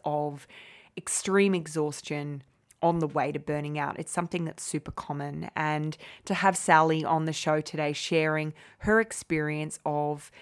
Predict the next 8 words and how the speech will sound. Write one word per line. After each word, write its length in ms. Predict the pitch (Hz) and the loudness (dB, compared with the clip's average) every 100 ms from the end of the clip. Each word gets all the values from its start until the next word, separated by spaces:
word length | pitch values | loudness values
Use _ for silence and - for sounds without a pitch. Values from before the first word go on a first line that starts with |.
| - - | -20 -2
how 200 | 214 262 | 4 4
to 100 | 277 | 4
prevent 520 | - 165 135 147 - | -2 0 -2 -2 -2
it, 300 | 285 370 _ _ _ - | -2 -4 _ _ _ 0
how 160 | 208 | 4
to 100 | 196 | 4
treat 480 | 175 - 165 160 - | 2 -2 -2 -2 -2
it, 160 | 202 | -4